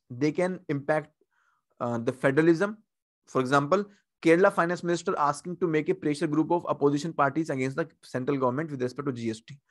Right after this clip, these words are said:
This is because of the pressure of the business associations. Uh, it acts as the channel of communication. It, it is helping in the ease of doing business. ficky, C I I, assocham.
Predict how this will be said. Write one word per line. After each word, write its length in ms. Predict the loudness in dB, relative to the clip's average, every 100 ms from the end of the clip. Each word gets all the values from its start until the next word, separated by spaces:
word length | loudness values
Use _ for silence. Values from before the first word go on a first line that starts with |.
| _ -20 _
This 220 | -2 2
is 160 | 0 2
because 300 | 2 4 4
of 120 | 2
the 100 | 0
pressure 360 | 2 0 2
of 140 | 0 0
the 80 | -2
business 380 | -2 -4 -6 -4
associations. 840 | -4 -2 -2 -4 -4 -12 -16 -18 _ -20 -20 -20 _ _
Uh, 200 | 0 0 2
it 140 | -2 0
acts 240 | -2 -2 0
as 180 | 2
the 60 | 2
channel 280 | 2 2 2
of 140 | 2
communication. 680 | -2 -2 0 0 -2 -6 -12 -14 _
It, 140 | -12 -6 -2
it 180 | 0
is 120 | 0 0
helping 400 | 0 2 2 2
in 100 | 0
the 180 | 0 0
ease 200 | -2 2
of 140 | 2
doing 220 | 2 0
business. 400 | 0 -2 -4 -6 -14 _ _ _ _ _
ficky, 440 | -2 0 -2 -2 -2
C 240 | 0 6
I 40 |
I, 240 | 8 8 6 2
assocham. 480 | -2 -2 -2 -4